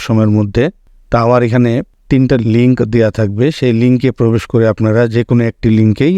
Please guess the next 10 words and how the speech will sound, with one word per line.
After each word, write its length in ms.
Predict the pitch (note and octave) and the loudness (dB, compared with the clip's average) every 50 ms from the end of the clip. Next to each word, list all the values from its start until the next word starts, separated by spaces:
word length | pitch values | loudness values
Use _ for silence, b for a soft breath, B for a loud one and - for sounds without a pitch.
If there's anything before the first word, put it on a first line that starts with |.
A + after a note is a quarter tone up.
| D#3 C3 | -2 -4
আপনারা 360 | - - A2 A2 G#2+ A2 A#2 D#3 G#3 - _ _ _ _ - - - | -4 -4 -2 0 2 2 2 2 0 -4 _ _ _ _ -20 -18 -12
সকল 440 | - - C#3 A2+ - - A#2+ A#2+ A#2+ A#2+ B2 - - _ _ _ _ _ _ | -6 -2 -2 -2 0 0 0 2 2 0 -2 -4 -8 _ _ _ _ _ _
বোর্ডের 400 | - A2 G#2 A2 G#2+ G2 G#2+ A2 A2 - | -4 -2 0 0 2 2 2 0 0 0
ফলাফল 360 | - A2+ A2 G#2 F#2+ A2+ A2 G#2+ G2+ | 0 0 0 2 2 2 0 2 2
জানতে 240 | A2 G#2 G2 F#2+ G#2+ G2 | 2 0 0 -2 -2 0
পারবেন 280 | A2 G#2 G2+ G#2+ B2+ D#3+ G#3 - _ _ _ _ _ | 0 0 0 0 -2 -2 -4 -6 _ _ _ _ _
অতি 260 | - A#2+ A2 - A#2 A2+ A#2 - - - A2+ A2 | -6 -4 0 0 0 0 0 -2 -4 -8 -6 -2
দ্রুত 220 | B2+ C3+ C3+ - C3 G#2+ - | 0 0 0 0 -2 -2 0
সময়ের 280 | - A2+ A2 A2 G#2 G2+ G#2 | 0 0 2 2 2 2 0
মধ্যে। 280 | G2+ G2 F#2+ - F#2+ | 0 -2 -2 -4 -6